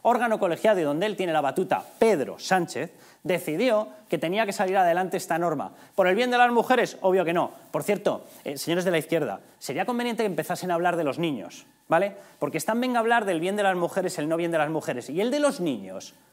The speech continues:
Hay abusadores de niños. Y el de cualquier persona por el hecho de ser persona. ¿Qué tal si dejan de referirse como si hubiese ciudadanos de primera y de segunda? Ya sé que lo piensan, pero dejen ya de hacerlo.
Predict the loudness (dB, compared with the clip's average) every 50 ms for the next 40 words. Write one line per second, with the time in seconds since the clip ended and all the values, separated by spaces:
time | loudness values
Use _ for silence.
0 | _ _ _ _ _ -4 -2 0 0 0 0 -2 -2 -2 -2 0 0 -2 -2 -4
1 | -4 -4 -2 -2 -2 -2 -4 -6 -10 -14 -16 -20 -20 -20 _ _ _ _ -2 0
2 | 2 2 4 4 2 2 2 0 -2 0 2 2 2 2 0 0 0 0 0 0
3 | 0 0 -2 -2 -2 -4 -2 -2 -2 -2 -2 -2 -2 -2 -4 -6 -4 -6 -2 0
4 | -2 0 0 0 -2 -4 -6 -12 -18 -20 -20 _ _ -4 -2 0 0 0 0 0
5 | 0 2 2 0 0 0 -2 -4 -4 -4 -6 -6 -4 -4 -4 -4 -4 -4 -4 -4
6 | -4 -4 -2 -2 -2 0 -2 -2 -4 -4 -4 -4 -4 -2 -2 0 0 -2 -2 -2
7 | -2 -2 -2 0 0 0 -2 -2 -2 -4 -4 -4 -6 -6 -4 -4 -2 -2 -2 -4
8 | -6 -10 -12 -12 -16 -20 -20 -20 -8 _ -2 -2 0 0 -2 -2 -2 -2 -2 -2
9 | -2 0 0 0 -2 -2 -4 -8